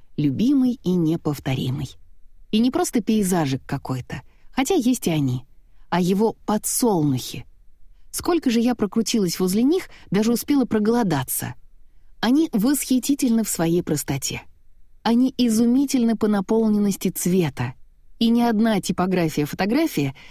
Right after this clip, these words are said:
не сможет передать этот удивительно бледно-бирюзовый фон, цвет, который приобретает морская волна только под закат, когда освещение мягкое —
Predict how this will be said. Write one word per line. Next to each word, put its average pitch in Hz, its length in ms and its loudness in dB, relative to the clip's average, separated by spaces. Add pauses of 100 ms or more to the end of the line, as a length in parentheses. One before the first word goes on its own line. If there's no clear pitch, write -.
(120)
не 233 200 2
сможет 254 420 2
передать 220 400 0
этот 214 320 -2
удивительно 226 680 2
бледно-бирюзовый 214 1040 2
фон, 156 480 -2 (440)
цвет, 262 400 0
который 190 300 0
приобретает 196 560 0
морская 190 480 -2
волна 208 340 0
только 233 360 -2
под 196 180 -2
закат, 180 480 -4 (420)
когда 175 260 0
освещение 165 600 0
мягкое — 262 520 -2